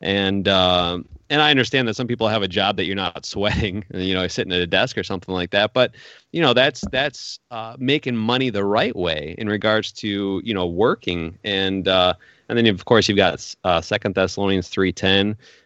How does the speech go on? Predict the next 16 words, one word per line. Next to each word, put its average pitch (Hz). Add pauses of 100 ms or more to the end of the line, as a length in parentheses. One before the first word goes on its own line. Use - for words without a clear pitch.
"For 101
even 101
when 101
we 101
were, 92 (320)
uh, 85
we 104
were 95
with 104
you, 110
this 104
we 98
commanded 98
you, 104
that 90
if 90